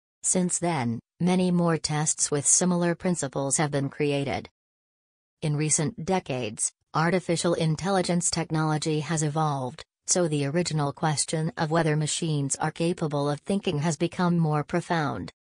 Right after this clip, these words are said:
Do machines have built-in self-thinking capabilities? Can they receive and express emotions? Our body never functions randomly. Therefore, our memories, physiology, emotions,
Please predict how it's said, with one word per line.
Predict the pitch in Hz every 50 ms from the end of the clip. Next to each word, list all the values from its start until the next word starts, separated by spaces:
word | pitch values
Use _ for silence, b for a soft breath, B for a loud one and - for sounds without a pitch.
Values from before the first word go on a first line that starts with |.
| _ _ _ -
Do | 160 214 214
machines | 208 202 175 - - 185 160 160 160 165 156
have | - 165 156
built-in | 156 170 160 170 - 175 185 170 170 170
self-thinking | - - - 220 233 220 - - 175 160 156 - 156 147 151 151
capabilities? | - - 143 139 - - 160 - 170 156 151 143 139 - 135 120 107 117 127 - - - _ _ _ _ _ _ -
Can | - 175 170 175
they | 170 143 139 131
receive | 139 151 147 - - 185 180 170 -
and | - 151 135
express | 123 - - - - - 170 170 175 185 - -
emotions? | 202 208 202 190 190 - - 214 226 247 254 - - - - _ _ _ _ _ _ _ _ _ _ _ _ _ -
Our | 160 165 165 156
body | 151 151 151 151 160 151 147 147
never | 156 165 160 160 156 151
functions | - - 175 170 165 - - 160 151 156 147 -
randomly. | 156 165 165 165 165 143 127 131 123 120 123 127 - _ _ _ _ _ _ -
Therefore, | 170 175 180 185 175 - - 156 143 135 131 123 131 139 - _ _ _ -
our | 170 170 170
memories, | 175 170 160 151 147 135 131 127 120 127 135 - - _ _ _ -
physiology, | - 214 202 185 185 160 160 160 160 151 147 147 - 147 139 139 165 - _ _ _ -
emotions, | 175 170 165 151 151 147 - 143 139 143 - - - -